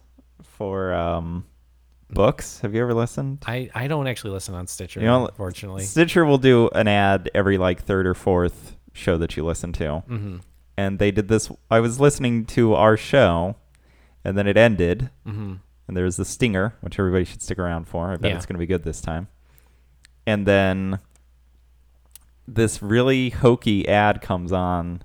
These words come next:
Speaker 1: and it's like, "President Jack Ryan knows that the only way to stop a terrorist threat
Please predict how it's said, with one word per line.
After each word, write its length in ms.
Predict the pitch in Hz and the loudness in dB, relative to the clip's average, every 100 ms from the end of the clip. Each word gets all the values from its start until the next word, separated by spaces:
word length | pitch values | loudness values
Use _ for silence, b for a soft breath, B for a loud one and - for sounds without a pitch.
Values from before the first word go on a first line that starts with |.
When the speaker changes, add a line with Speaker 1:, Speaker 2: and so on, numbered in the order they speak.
| - | -12
Speaker 1:
and 140 | - 90 | -6 -6
it's 140 | 85 | -2
like, 280 | 95 85 - b b b b b b b b b b b b b _ _ _ _ _ _ _ _ _ _ _ | -2 -2 -8 b b b b b b b b b b b b b _ _ _ _ _ _ _ _ _ _ _
"President 460 | - 117 107 101 90 | 2 4 6 2 -2
Jack 340 | - 175 151 | 0 2 4
Ryan 580 | 135 127 110 87 - - - _ _ _ _ _ _ _ _ _ - | 6 8 6 2 -6 -16 -16 _ _ _ _ _ _ _ _ _ -2
knows 600 | 104 113 87 80 82 - | 4 6 4 0 -4 -6
that 160 | - 90 | -6 -2
the 120 | 92 | 0
only 160 | 104 | 4
way 120 | 113 107 | 6 4
to 60 | |
stop 360 | 95 - 101 - | 2 0 0 0
a 20 | |
terrorist 460 | - 101 110 95 - | -2 0 0 0 0
threat 440 | 104 90 - - | 0 0 -6 -10